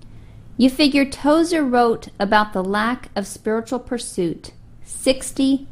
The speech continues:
years ago. Think about where we are today. We have seen with the video series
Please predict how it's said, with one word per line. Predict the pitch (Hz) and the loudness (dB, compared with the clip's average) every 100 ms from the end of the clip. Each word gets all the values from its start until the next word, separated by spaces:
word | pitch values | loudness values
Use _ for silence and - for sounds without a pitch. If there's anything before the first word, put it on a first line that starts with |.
| - | -6
years | 196 185 214 226 208 | -2 2 4 4 4
ago. | 170 160 - - - - - - - - - | -2 -2 -6 -10 -18 -20 -20 -20 -20 -20 -2
Think | 320 381 | 2 4
about | 311 277 254 247 240 | 4 4 4 4 2
where | 196 214 214 190 180 180 - | 2 4 4 4 2 -4 -6
we | 196 202 | 0 2
are | 180 175 | 4 2
today. | 175 175 170 165 - - - - - - - - - - - - - - - - - | -2 -4 -4 -4 -10 -16 -20 -20 -20 -20 -20 -20 -20 -20 -20 -20 -20 -18 -18 -8 4
We | 294 330 | 8 8
have | 311 | 4
seen | 311 - 233 214 214 214 208 - - - - - - | 0 0 2 2 2 0 -4 -14 -20 -18 -18 -20 -4
with | 208 226 226 214 | 4 4 4 2
the | 208 | 2
video | 196 233 240 233 | 6 4 6 2
series | 220 - 208 190 180 180 190 | 0 -2 -2 -2 -2 -4 -6